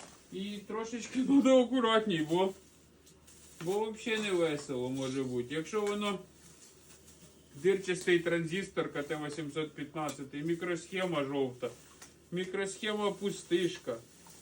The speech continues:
і інші мікросхеми. Дивіться, якщо пакуєте, то старайтесь пакувати його в стрейч-пакет, да?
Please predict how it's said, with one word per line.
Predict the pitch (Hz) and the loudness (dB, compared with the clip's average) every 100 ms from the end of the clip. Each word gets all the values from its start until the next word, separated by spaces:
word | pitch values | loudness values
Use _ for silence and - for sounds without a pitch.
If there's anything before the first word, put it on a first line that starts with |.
| - - - - - - - - - - | -20 -20 -20 -20 -20 -20 -20 -20 -16 -6
і | 196 220 | -2 2
інші | 233 175 196 | 2 0 -2
мікросхеми. | 180 165 165 160 175 156 131 - - - - - - | -2 2 2 2 2 2 2 -2 -10 -20 -20 -12 0
Дивіться, | 240 262 240 | 4 4 6
якщо | 220 220 262 | 4 6 4
пакуєте, | 226 247 320 262 208 | 4 4 4 4 4
то | 196 202 | 2 2
старайтесь | - 240 247 226 214 | 4 8 8 6 0
пакувати | - 214 220 226 220 - | 0 0 2 2 2 4
його | 202 202 190 - - - - - - - _ - _ - | 6 8 6 0 -12 -20 -20 -20 -20 -20 _ -20 _ -8
в | |
стрейч-пакет, | - 240 262 220 220 190 185 151 143 | 8 8 8 6 4 4 6 4 6
да? | 175 226 | 4 4